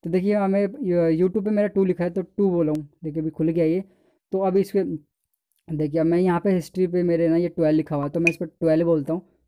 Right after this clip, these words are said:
ट्वेल्व बोला है तो ये मेरी हिस्ट्री की जो भी, अ, मतलब वीडियो होंगी इसके अंदर सेव है वो मैंने देख रखी है, तो वो सारी खुल जाएंगी। तो इस पर आप कुछ नहीं करना, आपको टच करना ही नहीं है, सिर्फ ये वॉइस जो भी आप बोलेंगे ना वही सारा इस पर एक्शन करेगा और ये अप्लाई कर देगा।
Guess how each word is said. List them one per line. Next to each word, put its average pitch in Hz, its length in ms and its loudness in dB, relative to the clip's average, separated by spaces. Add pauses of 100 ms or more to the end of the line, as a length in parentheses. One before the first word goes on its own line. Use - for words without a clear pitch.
(520)
ट्वेल्व 165 240 2
बोला 175 200 2
है 180 100 -2
तो 185 120 -2
ये 180 80 0
मेरी 180 160 0
हिस्ट्री 165 260 -4
की 180 80 0
जो 170 140 -2
भी, 165 120 0
अ, 156 300 -4
मतलब 165 300 0
वीडियो 170 280 2
होंगी 165 180 2
इसके 160 160 -4
अंदर 160 180 0
सेव 156 300 -2
है 175 100 -2 (400)
वो 160 300 0
मैंने 156 280 2
देख 156 220 0
रखी 170 200 -2
है, 160 60 -2
तो 165 100 -4
वो 160 120 -4
सारी 156 240 -2
खुल 151 200 -4
जाएंगी। 151 340 0 (420)
तो 170 120 -8
इस 185 120 -6
पर 208 120 0
आप 208 140 0
कुछ 220 220 -4
नहीं 240 100 4
करना, 202 160 0
आपको 214 160 -2 (140)
टच 254 220 -2
करना 220 320 -2
ही 240 120 4
नहीं 190 160 2
है, 170 60 2
सिर्फ 233 200 0
ये 254 100 4
वॉइस 190 420 0
जो 220 180 2
भी 247 120 2
आप 240 160 2
बोलेंगे 214 300 0
ना 233 100 -2
वही 202 240 0
सारा 175 300 -2
इस - 520 -10
पर 202 100 0
एक्शन 185 300 0
करेगा 185 360 6
और 185 100 0
ये 175 140 -2
अप्लाई 160 300 -2
कर 147 180 -4
देगा। 135 300 -8